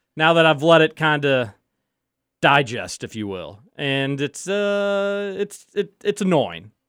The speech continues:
It's annoying to say the least, and I wonder if you agree with me or not. But we'll get to, we'll get to that in hour two. Uh, first thing I just wanted to talk about was U S A basketball.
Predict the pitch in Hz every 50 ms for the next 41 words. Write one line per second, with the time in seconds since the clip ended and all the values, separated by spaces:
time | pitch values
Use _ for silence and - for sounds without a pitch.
0 | _ _ - 147 - - 165 180 196 208 214 202 165 - 196 180 165 151 143 139
1 | 127 107 - - 127 117 120 131 147 151 151 143 - 135 131 120 95 123 123 120
2 | 120 120 110 - 127 113 104 101 104 107 98 95 92 - 117 117 131 127 139 135
3 | - 151 139 135 - - - - _ _ - 185 196 185 180 175 156 151 151 151
4 | 143 135 139 139 143 139 143 139 135 127 117 110 - - - 147 139 127 113 107
5 | 101 - - - - _ _ - 104 113 120 - - 202 214 208 - 165 151 139
6 | 123 120 107 110 113 123 117 110 98 98 90 127 113 107 104 - 95 110 104 104
7 | 107 107 101 95 92 - - _ _ _ _ - 175 202 185 156 - - 120 107
8 | 98 104 98 92 92 - - 104 87 87 82 85 87 87